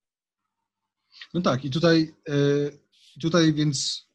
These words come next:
więc to bardzo, jest to bardzo dobrze wyjaśniłeś. E, więc teraz moglibyśmy powiedzieć, czym jest, czym jest bohaterstwo jako takie i moglibyśmy powiedzieć, i to jest wątek, który, który omawialiśmy przy cnocie dumy, że bohaterstwo to dążenie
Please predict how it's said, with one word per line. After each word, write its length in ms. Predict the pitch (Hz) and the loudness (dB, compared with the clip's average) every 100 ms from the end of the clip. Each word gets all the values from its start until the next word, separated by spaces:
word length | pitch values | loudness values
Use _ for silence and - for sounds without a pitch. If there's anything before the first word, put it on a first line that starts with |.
| _ _ _ _ - 131 | _ _ _ _ -20 -6
więc 180 | 135 | -4
to 60 | - | 0
bardzo, 400 | 147 147 147 139 127 - | -2 0 0 0 -2 -6
jest 160 | 139 131 | -10 -8
to 60 | |
bardzo 260 | 123 135 131 | -10 -10 -10
dobrze 260 | 127 123 123 | -12 -10 -8
wyjaśniłeś. 920 | 127 123 117 - 214 175 120 107 - _ _ _ _ _ 123 | -4 -4 -4 -2 0 0 -2 -6 -14 _ _ _ _ _ -8
E, 500 | 123 123 117 120 123 - _ _ | -4 -2 -4 -6 -10 -16 _ _
więc 160 | 117 - | -16 -8
teraz 320 | 160 143 - | -6 -6 -4
moglibyśmy 520 | 135 151 147 139 147 | -4 -4 -8 -8 -8
powiedzieć, 400 | 139 143 143 135 | -8 -8 -10 -10
czym 160 | 147 143 | -4 -4
jest, 260 | 139 - | -4 -8
czym 160 | - 143 | -10 -8
jest 220 | 135 117 | -6 -8
bohaterstwo 1040 | 127 123 139 185 185 131 - - 117 - _ | -12 -12 -10 -2 -2 -2 -10 -14 -12 -14 _
jako 260 | 120 120 123 | -12 -10 -10
takie 480 | 135 131 - 120 156 - _ _ _ | -6 -6 -6 -14 -18 -20 _ _ _
i 60 | 120 | -4
moglibyśmy 520 | 135 160 151 - 143 | -2 -2 -4 -6 -6
powiedzieć, 600 | 135 123 117 120 - - _ _ | -6 -6 -4 -4 -6 -12 _ _
i 60 | |
to 140 | - 139 | -8 -6
jest 160 | 135 | -4
wątek, 360 | 120 156 143 131 | -6 -8 -8 -12
który, 440 | _ - 120 123 123 - | _ -14 -8 -8 -10 -16
który 240 | - 127 | -12 -10
omawialiśmy 600 | 135 127 123 156 160 127 | -6 -4 -4 -6 -8 -8
przy 260 | 117 - 117 | -10 -10 -12
cnocie 440 | 113 - 131 131 | -12 -10 -8 -8
dumy, 420 | 110 107 139 117 - _ _ _ | -12 -4 -2 -2 -4 _ _ _
że 140 | 123 | -12
bohaterstwo 720 | 117 131 131 139 165 175 - | -10 -8 -8 -8 -8 -10 -14
to 140 | 156 160 | -10 -8
dążenie 680 | 127 127 120 135 143 139 | -2 -2 0 0 0 -2